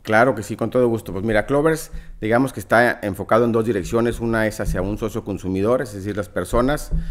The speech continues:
que pueden consumir en diferentes tipos de establecimientos de servicios, arrancando ahorita con alimentos y bebidas, es decir, restaurantes,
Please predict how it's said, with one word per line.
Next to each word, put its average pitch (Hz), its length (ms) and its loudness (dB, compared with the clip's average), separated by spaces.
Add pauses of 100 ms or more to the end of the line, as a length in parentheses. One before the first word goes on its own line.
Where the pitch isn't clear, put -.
(180)
que 101 120 -8
pueden 107 380 0
consumir 98 680 -2 (320)
en 90 140 -4
diferentes 95 420 -2
tipos 110 240 -4
de 98 40 -4
establecimientos 92 580 -2
de 131 60 0
servicios, 127 680 0 (120)
arrancando 95 440 -2
ahorita 98 200 -2
con 90 140 -2
alimentos 95 400 -2
y 113 40 0
bebidas, 117 320 2
es 104 60 -10
decir, 92 240 -8
restaurantes, 123 760 0